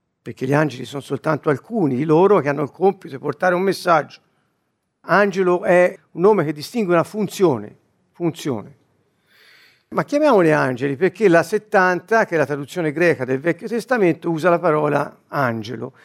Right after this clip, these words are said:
Per cui possiamo continuare a chiamarli così. Vi sarete sorpresi quando scoprirete che la Bibbia li chiama Elohim.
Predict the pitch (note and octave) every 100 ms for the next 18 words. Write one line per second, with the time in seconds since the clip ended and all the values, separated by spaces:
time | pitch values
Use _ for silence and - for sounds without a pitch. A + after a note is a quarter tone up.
0 | _ _ _ _ _ _ C#4+ - D#3+ C3+
1 | A#2+ - _ B2 - D#3 C#3+ A#2+ B2+ C#3+
2 | B2+ - C3 A#2+ A2 G#2+ C#3 F#3+ C#3+ -
3 | _ _ _ D3 D#3+ F#3 F3+ C#3 A#3 A3
4 | D3+ D3+ C3 F3 E3 D3+ C3+ C3 - E3+
5 | G#3+ E3 B2 A#2+ D3+ E3 F3+ _ _ _
6 | _ - G3 D3+ B2 - - - - F#3
7 | D3+ B2 C3 C#3+ - - - G#3 - A#2
8 | G#2 B2+ D3 - C3 B2+ C#3+ G2+